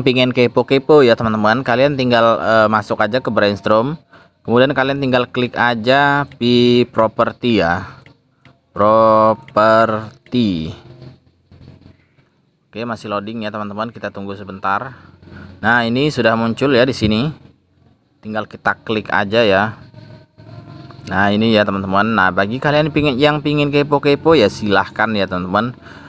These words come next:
Oke, di sini ada presentasi videonya nih. Kalian tinggal tonton aja nanti ya.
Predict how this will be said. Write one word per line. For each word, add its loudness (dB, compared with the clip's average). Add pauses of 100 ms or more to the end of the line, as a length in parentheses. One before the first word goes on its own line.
(160)
Oke, 2
di 2
sini -2
ada 2
presentasi 0
videonya 0
nih. -2 (1040)
Kalian 0
tinggal 0
tonton 0
aja 0
nanti -2
ya. -2